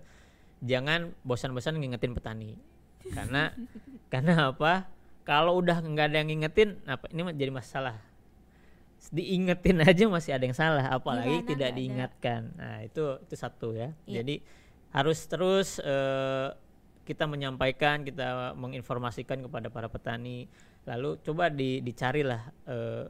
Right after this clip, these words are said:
Speaker 1: misalkan petani selalu ngeluhnya gini, Mbak.
Speaker 2: Hmm.
Speaker 1: "Lah, saya mau pakai begituan nggak ada." Ca-,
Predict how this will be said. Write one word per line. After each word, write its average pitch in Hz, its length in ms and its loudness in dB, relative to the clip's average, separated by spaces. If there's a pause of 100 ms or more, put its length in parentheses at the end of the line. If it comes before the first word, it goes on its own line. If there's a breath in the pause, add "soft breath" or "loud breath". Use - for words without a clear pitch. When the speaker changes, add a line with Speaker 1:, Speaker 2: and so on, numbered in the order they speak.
Speaker 1:
misalkan 180 400 -6
petani 175 320 -6
selalu 175 260 -2
ngeluhnya 233 240 4
gini, 240 180 -2
Mbak. 135 260 -2
Speaker 2:
Hmm. 269 280 -14 (300)
Speaker 1:
"Lah, 135 240 0
saya 202 220 -2
mau 285 120 -6
pakai 233 240 -4
begituan 226 360 -4
nggak 311 300 -2
ada." 220 180 -2 (1200 soft breath)
Ca-, 185 240 -10